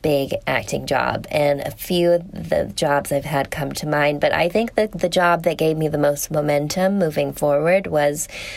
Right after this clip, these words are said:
a Geico commercial that I did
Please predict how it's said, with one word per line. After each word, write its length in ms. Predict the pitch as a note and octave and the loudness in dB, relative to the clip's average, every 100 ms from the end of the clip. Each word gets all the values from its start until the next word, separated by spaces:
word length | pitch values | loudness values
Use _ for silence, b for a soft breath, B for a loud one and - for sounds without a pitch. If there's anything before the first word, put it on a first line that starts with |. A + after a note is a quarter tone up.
| B B B B B - | B B B B B 2
a 320 | F3 E3+ D#3+ | 4 4 2
Geico 480 | E3+ F#3+ G#3+ G#3+ E3 | 4 4 4 2 0
commercial 560 | - D3 C#3 - - - - | 0 0 0 0 -2 -6 -4
that 160 | D#3 | -2
I 120 | D3+ D3 | 0 0
did 360 | D#3+ D#3+ E3 | 0 0 -2